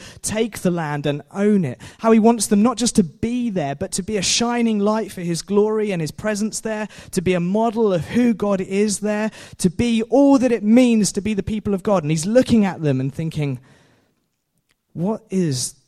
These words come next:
the piece of advice that I need to give these people?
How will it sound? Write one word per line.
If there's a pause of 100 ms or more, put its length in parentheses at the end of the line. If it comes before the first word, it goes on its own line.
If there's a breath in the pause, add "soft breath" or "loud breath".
(140)
the
piece (100)
of
advice (460)
that
I
need
to
give (260)
these
people?